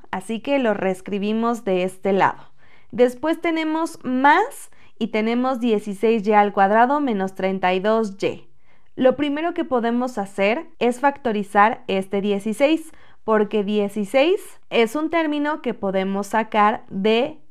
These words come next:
el paréntesis. Y nos preguntamos, ¿a dieciséis a qué lo tenemos que multiplicar para que nos dé el primer término? Dieciséis y cuadrada, bueno, pues por y al cuadrado,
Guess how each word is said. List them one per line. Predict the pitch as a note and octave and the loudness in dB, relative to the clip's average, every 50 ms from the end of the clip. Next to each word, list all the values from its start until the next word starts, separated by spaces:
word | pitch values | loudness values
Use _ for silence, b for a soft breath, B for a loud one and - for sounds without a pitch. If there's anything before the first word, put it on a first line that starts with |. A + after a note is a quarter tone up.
| - - - - | -20 -20 -16 -8
el | - F#3 F#3 F#3 F#3 F#3 | -4 -2 0 0 0 -2
paréntesis. | - - A3 A#3 B3 C#4+ E4 F4 F4+ E4+ - A#3 G3+ - - F#3 F3+ - - - - - - - - - - - | -2 0 2 4 4 4 2 0 -2 -2 -4 -6 -6 -4 -8 -8 -8 -10 -16 -20 -20 -20 -20 -20 -20 -20 -18 -12
Y | - G#3+ A3 | -4 -2 -2
nos | G#3 G#3 G3+ G3 G3+ | 0 0 -2 -4 -4
preguntamos, | - A3 A3 A3 A#3 A#3 A#3+ A#3 D4+ D4+ D4+ C4+ B3 A#3+ - b b b b b b b | -2 0 0 0 0 0 0 2 2 2 2 2 -2 -4 -8 b b b b b b b
¿a | - A3 G#3+ | 2 2 2
dieciséis | G3+ A#3 A#3 A3+ A3 A#3 A3+ A3 - C#4 C#4 D#4 D#4 D#4 - - - | 4 2 2 2 0 -2 -4 0 2 2 4 4 2 0 -2 0 2
a | - G#3+ G#3 | 2 2 2
qué | - B3+ C4+ | -2 -2 -2
lo | C#4 C#4+ | -2 -2
tenemos | - C4+ A#3+ A#3 A#3 A#3+ B3 B3 | -2 -2 -2 -2 0 -2 -4 -4
que | - A#3 | -4 -6
multiplicar | G#3+ G3+ F#3+ F#3+ G3 F#3+ - F#3+ F#3+ F#3+ - G#3+ A3+ A#3 A#3 | -4 -4 -4 -4 -6 -8 -6 -6 -8 -2 0 0 0 0 0
para | - A3+ F#3+ F#3+ - | -2 -2 -2 -2 -4
que | F#3 F#3 | -6 -4
nos | F#3 F#3+ F#3+ F3+ | -4 -4 -2 0
dé | G#3 G#3 A3 B3 - - - | 0 0 0 0 -2 -4 -6
el | - G3 G3 | -6 -6 -6
primer | - F#3+ F#3 F#3+ G3 G3+ G3+ G#3+ | -4 -4 -4 -2 -2 -2 -2 -4
término? | - - A3 G#3+ G#3 A3 A3 G#3+ G#3+ A#3+ E4 G#4+ - - - - - | -2 -2 0 0 0 0 0 0 0 0 -2 -2 -6 -12 -20 -14 -8
Dieciséis | F#3+ G3 A#3 A3+ G#3+ G3 G3+ G#3 G3+ - - G3+ G3+ G3+ G3+ F3 G#3 | -2 2 4 4 4 4 0 -2 -4 0 0 2 2 2 0 0 0
y | G3+ G3 | 0 0
cuadrada, | G3 - C4+ D#4 E4+ F4 E4+ D4+ B3 A3+ A#3+ D#4+ F#4+ - - - - - - - - | 4 4 4 6 8 8 8 8 10 8 6 6 4 -2 -10 -16 -20 -20 -20 -14 -8
bueno, | G#3 G3 A#3 B3+ B3+ B3 C4 D#4 G4 G#4 - - - | -2 2 4 4 4 4 2 0 -2 -8 -12 -8 -4
pues | F#3+ G3+ G3 - | -4 -4 -4 -4
por | - F3 F#3 F#3+ F#3 F3 | -2 0 0 0 0 0
y | G3 G#3+ G#3+ A3 A3 - - - | 2 2 4 2 2 0 0 2
al | G3+ G3 G3 G3+ G3 | 4 4 4 2 2
cuadrado, | G#3+ A#3 B3 C4+ D#4 E4+ F4 E4 D4 - | 6 6 6 8 6 4 4 2 0 -4